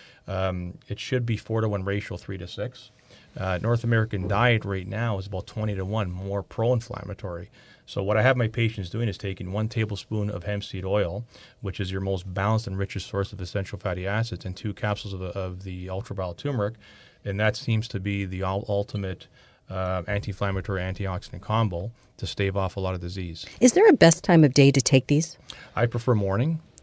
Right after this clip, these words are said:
Speaker 1: Okay, uh, just because the, the, uh, throughout the, throughout the night while you're resting, the body has just finished going through repair phase, so it needs more nutrients.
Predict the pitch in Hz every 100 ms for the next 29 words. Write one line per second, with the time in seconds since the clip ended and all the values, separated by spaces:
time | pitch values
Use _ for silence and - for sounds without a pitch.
0 | - - 117 - 92 98 98 95 107 110
1 | 107 110 98 - - - - 104 104 104
2 | 98 - 113 110 117 - - 104 104 98
3 | 95 104 - 98 90 90 98 - 123 165
4 | - - - 98 101 101 98 98 95 -
5 | 104 98 - 101 98 98 92 101 101 98
6 | 87 95 117 - - 95 98 95 95 90
7 | 92 - 107 160 -